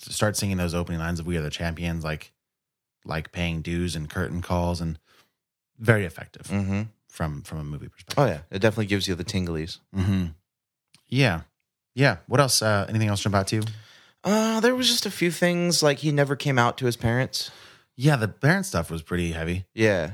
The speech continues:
Speaker 2: like,
Speaker 1: Um,
Speaker 2: in real life, he
Speaker 1: satisfying.
Speaker 2: never actually came out to his parents.
Speaker 1: Oh, you're, oh, at all?
Speaker 2: Yeah.
Speaker 1: Hmm.
Speaker 2: And they, they added, like, kind of a coming out
Speaker 1: Yeah,
Speaker 2: scene.
Speaker 1: kind of.
Speaker 2: So that was one, but I think that makes for a better movie.
Speaker 1: Yeah, it to-, yeah, again, it
Speaker 2: You
Speaker 1: totally
Speaker 2: know?
Speaker 1: does. I also, like,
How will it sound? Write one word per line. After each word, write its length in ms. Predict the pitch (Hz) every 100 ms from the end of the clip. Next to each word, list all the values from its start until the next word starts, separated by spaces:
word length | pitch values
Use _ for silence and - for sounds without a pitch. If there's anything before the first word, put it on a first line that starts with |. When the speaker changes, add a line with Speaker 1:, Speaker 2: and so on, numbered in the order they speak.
| -
Speaker 2:
like, 140 | 95
Speaker 1:
Um, 40 | 87
Speaker 2:
in 140 | 117
real 120 | 117 107
life, 160 | 107
he 60 | 95
Speaker 1:
satisfying. 220 | 98 101
Speaker 2:
never 220 | 98 95
actually 280 | 90 85 87
came 180 | 82 90
out 160 | 80 -
to 60 | 90
his 100 | -
parents. 240 | - -
Speaker 1:
Oh, 200 | 123 147
you're, 160 | 113 110
oh, 160 | - 120
at 80 | 92
all? 260 | 98 76 -
Speaker 2:
Yeah. 160 | 92 - _ _ _ _ _
Speaker 1:
Hmm. 180 | 87 82 80
Speaker 2:
And 160 | 95
they, 140 | 92 90
they 180 | 92
added, 340 | 87 90 92 87
like, 220 | 87 -
kind 260 | - 104 95
of 60 | 90
a 60 |
coming 300 | 90 95 90
out 160 | 87 87
Speaker 1:
Yeah, 40 |
Speaker 2:
scene. 480 | 113 110 98 98 98
Speaker 1:
kind 260 | 95 87 82
of. 240 | 80 - - - _
Speaker 2:
So 200 | - 95
that 180 | 92 95
was 200 | 92 92
one, 260 | 95 92 92
but 360 | 101 101 - _ _ _ _ _ -
I 100 | 101
think 180 | 110 92
that 180 | 92
makes 220 | 92 92 -
for 140 | 85
a 60 | 82
better 200 | 80 80
movie. 340 | 80 85 87 - _ -
Speaker 1:
Yeah, 300 | 135 127 104
it 100 | 98
to-, 140 | 107
yeah, 200 | 143 101
again, 260 | 92 101 87
it 20 |
Speaker 2:
You 60 | 90
Speaker 1:
totally 220 | 104 87
Speaker 2:
know? 80 | 85
Speaker 1:
does. 160 | 78 -
I 160 | 113 95 _ _ _
also, 300 | 123 117 117
like, 360 | 101 90 -